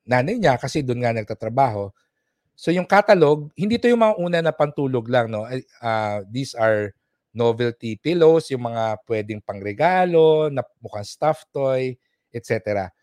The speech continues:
So, meron siyang brochure, binibenta niya sa, sa opisina. Pag alam niyang may, merong may birthday na, o birthday ng kapatid mo, di ba? Or ng nanay mo, or birthday ng nililigawan mo, regaluhan mo siya nitong puso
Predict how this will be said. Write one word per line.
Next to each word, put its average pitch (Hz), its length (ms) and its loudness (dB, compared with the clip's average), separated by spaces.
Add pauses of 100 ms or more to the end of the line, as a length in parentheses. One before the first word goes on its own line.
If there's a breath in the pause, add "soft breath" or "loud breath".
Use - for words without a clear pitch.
(140)
So, - 160 -8
meron 190 320 0
siyang 165 320 -2 (480)
brochure, 131 720 0 (320)
binibenta 135 640 0
niya 127 80 -2
sa, 120 240 0 (1040)
sa - 160 -10
opisina. 156 560 0
Pag 110 240 -2
alam 123 320 0
niyang 117 320 -4 (480)
may, 113 240 -4 (160)
merong 113 320 0
may 107 80 0
birthday 151 640 0
na, 131 240 -4
o 113 320 2 (320)
birthday 139 400 -2
ng 131 480 -6
kapatid 147 480 -4
mo, 202 80 0
di 151 80 -4
ba? 139 160 -2
Or 117 80 2
ng 117 240 -6
nanay 139 320 -4
mo, 180 160 -4
or 113 160 -2
birthday 120 320 -4
ng 127 160 -6
nililigawan 113 560 -2
mo, 107 240 -8 (240)
regaluhan 143 480 2
mo 151 80 -4
siya 147 160 -2
nitong 139 240 -6
puso 139 480 0